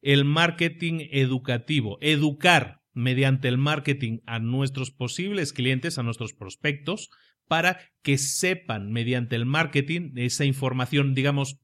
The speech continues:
básicamente lo que busca es transferir información, posicionarnos como una figura de autoridad que sabe de lo que habla dentro de ese, de ese rango de trabajo en el que estemos trabajando, dentro de ese grupo de empresas,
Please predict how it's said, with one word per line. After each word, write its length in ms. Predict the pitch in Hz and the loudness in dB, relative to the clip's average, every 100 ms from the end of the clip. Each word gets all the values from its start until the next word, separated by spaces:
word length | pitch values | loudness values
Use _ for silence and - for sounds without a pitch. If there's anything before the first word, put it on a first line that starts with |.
| _ | _
básicamente 480 | 160 170 175 170 175 | 0 2 2 2 2
lo 240 | 151 143 139 | 4 2 2
que 340 | 127 120 120 | 2 4 2
busca 540 | 143 196 - 127 117 _ _ | 0 -2 -2 -2 -2 _ _
es 360 | - 135 151 - _ _ _ - | 0 2 2 -2 _ _ _ 0
transferir 640 | 151 147 - 143 147 185 | 2 2 2 2 2 2
información, 720 | 185 165 147 139 147 135 - - | -2 -2 0 0 2 0 -2 0
posicionarnos 800 | 143 143 143 143 147 180 196 - | 0 2 0 2 2 0 -2 -2
como 220 | 147 151 | 0 0
una 160 | 175 165 | 0 0
figura 400 | 139 135 156 147 | 0 0 0 2
de 100 | 127 | 2
autoridad 640 | 123 117 120 131 139 139 | 0 -2 0 2 2 0
que 140 | 135 | -4
sabe 400 | 135 - 196 208 | -2 -2 -2 0
de 100 | 139 | 0
lo 140 | 127 117 | 0 0
que 120 | 127 | 0
habla 280 | 135 113 104 | 0 0 -2
dentro 320 | 139 165 123 | -2 0 0
de 80 | 123 | 0
ese, 460 | 131 120 104 92 85 | 0 0 0 -2 -6
de 100 | 117 | -4
ese 220 | 131 107 | -2 -4
rango 420 | 101 117 123 110 | -2 -2 0 0
de 140 | 104 | -2
trabajo 440 | 95 98 110 135 127 | -4 -4 -4 -2 -2
en 100 | 101 | -4
el 60 | |
que 80 | 92 | -6
estemos 280 | - 120 123 | -8 -6 -6
trabajando, 500 | 131 139 135 113 110 - - - | -4 -2 -2 -4 -6 -12 -20 -6
dentro 280 | 120 117 120 | -4 0 0
de 60 | |
ese 220 | 120 117 104 | 0 0 0
grupo 420 | 123 147 139 110 | 2 2 2 0
de 80 | 110 | 0
empresas, 560 | 117 143 147 156 - | 0 2 2 0 -6